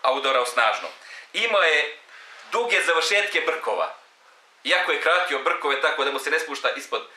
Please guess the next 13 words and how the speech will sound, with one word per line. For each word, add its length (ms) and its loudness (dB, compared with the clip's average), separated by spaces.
kaže 300 2
se 120 0
da 60 0
je 100 0
puštao 320 -2
duge 280 0
završetke 680 0
koje 260 2
bi 160 -2
gladio 600 2
kada 400 4
bi 100 -4
bio 480 0